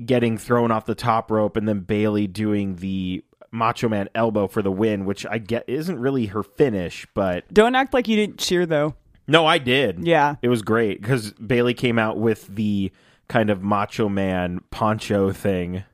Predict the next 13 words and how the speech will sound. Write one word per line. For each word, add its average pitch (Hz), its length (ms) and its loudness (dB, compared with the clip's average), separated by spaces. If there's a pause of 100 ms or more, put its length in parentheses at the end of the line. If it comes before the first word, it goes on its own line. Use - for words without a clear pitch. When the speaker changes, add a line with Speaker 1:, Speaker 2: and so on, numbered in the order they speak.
(140)
Speaker 2:
I 180 100 0
told 226 280 2
you 180 80 0
she 165 120 -2
should 196 220 0
have 190 120 0
flown. 160 600 0 (180)
Speaker 1:
And 104 480 -2 (140)
Charlotte 131 800 2
was 113 220 -2
wearing 110 420 0
her 95 680 0
Speaker 2:
Her 233 200 2